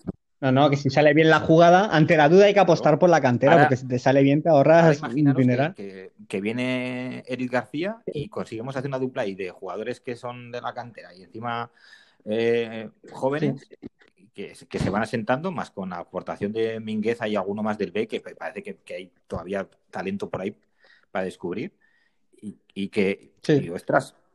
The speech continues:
Speaker 1: Es un plus. Eh, tener canteranos en el equipo,
Speaker 2: Claro.
Speaker 1: si dan el nivel,
Speaker 2: Es una
Speaker 1: está claro que
Speaker 2: inversión,
Speaker 1: es un
Speaker 2: es que
Speaker 1: plus.
Speaker 2: dices, "Bueno, ya, ya me tengo que gastar el dinero
Speaker 1: Ujú.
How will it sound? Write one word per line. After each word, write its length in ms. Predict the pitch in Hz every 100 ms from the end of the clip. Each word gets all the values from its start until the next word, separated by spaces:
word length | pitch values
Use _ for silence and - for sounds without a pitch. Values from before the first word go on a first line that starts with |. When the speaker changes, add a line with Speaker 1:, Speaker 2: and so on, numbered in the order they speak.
| _ _ _ _ _
Speaker 1:
Es 140 | 151
un 160 | 220 175
plus. 360 | 170 185 175 -
Eh, 400 | 135 151 165 170
tener 260 | 175 185 202
canteranos 600 | 233 220 185 185 196 190
en 80 |
el 140 | 165 151
equipo, 240 | 135 147
Speaker 2:
Claro. 120 | 190 185
Speaker 1:
si 60 |
dan 180 | 131 139
el 120 | 151
nivel, 400 | 160 139 147 208
Speaker 2:
Es 100 | 247
una 100 | -
Speaker 1:
está 180 | 160 135
claro 160 | 143 165
que 60 | 175
Speaker 2:
inversión, 0 |
Speaker 1:
es 100 | 196
un 60 |
Speaker 2:
es 60 | 143
que 60 | 131
Speaker 1:
plus. 60 |
Speaker 2:
dices, 180 | 185 98
"Bueno, 180 | 113 147
ya, 160 | 117 -
ya 140 | 113
me 140 | 117 127
tengo 180 | 151
que 60 | 147
gastar 260 | 139 139 135
el 120 | 131
dinero 280 | 123 131
Speaker 1:
Ujú. 120 | 151